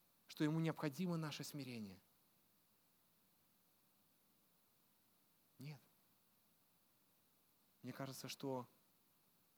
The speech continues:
Он самый смиренный, самый простой. Достигнуть этого смирения практически невозможно. Он уничижил себя самого,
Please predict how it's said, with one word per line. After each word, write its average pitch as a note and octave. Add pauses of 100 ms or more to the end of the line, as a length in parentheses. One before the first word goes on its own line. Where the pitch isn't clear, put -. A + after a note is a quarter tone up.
(1080)
Он A2+
самый D3
смиренный, A#2 (1600)
самый B2
простой. G2+ (1900)
Достигнуть C3
этого B2+
смирения B2
практически -
невозможно. A2 (1800)
Он B2
уничижил B2
себя C3+
самого, A#2